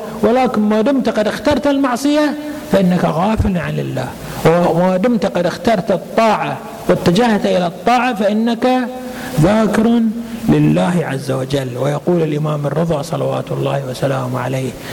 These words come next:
أيضا مبينا اتساع دائرة ذكر الله عز وجل وشمولها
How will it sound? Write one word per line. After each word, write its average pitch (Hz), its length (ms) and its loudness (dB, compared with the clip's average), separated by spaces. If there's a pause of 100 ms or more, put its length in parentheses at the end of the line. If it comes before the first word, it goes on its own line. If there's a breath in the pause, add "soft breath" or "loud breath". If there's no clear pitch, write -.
(140 loud breath)
أيضا 208 220 4
مبينا 190 680 0 (1040)
اتساع 202 280 4
دائرة 165 400 2 (120)
ذكر 151 240 -2
الله 143 320 0 (100)
عز 131 180 -4
وجل 127 360 -2
وشمولها 156 800 0